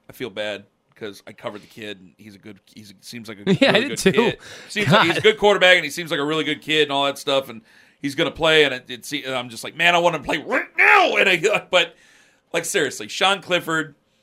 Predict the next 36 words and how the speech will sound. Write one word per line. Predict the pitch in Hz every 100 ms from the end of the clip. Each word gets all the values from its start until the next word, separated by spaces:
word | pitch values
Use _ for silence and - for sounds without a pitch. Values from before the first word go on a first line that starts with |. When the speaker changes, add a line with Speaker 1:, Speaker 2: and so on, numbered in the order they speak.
| _ _ _ _ _ -
Speaker 1:
I | 185
don't | 196 175
mind | 165 160 156 143
that | 127
he's, | 151 147 139 -
he's | - 120 151 135
the | 135
Robbie | 143 143 131
Hummel | 131 123 120
of | 113
Penn | - 127
State | 110 127 117
football, | - 113 - 104 101 101 _ -
and | 120
he's | 120 113
thirty-seven | 156 135 127 - 127 123
years | 117 117 127
old, | 110 113 107 _ _ _
<laughs> | _ -
and | 190 180
he's, | 185 165 151 - - _
<laughs> | - -
and | 208 - 202 -
he's | 185 - 175 170 -
just, | 170 170 - - _
he's | 160 165
decided | - 139 160 151 147
to | 139
make | 139 135
college | 143 135 127 -
football | 139 135 127 117
his | 123 -
career. | - 117 104 95 - _ _ _ _ _
That's | 156 160 156
cool, | - 151
too. | 135 127 110 95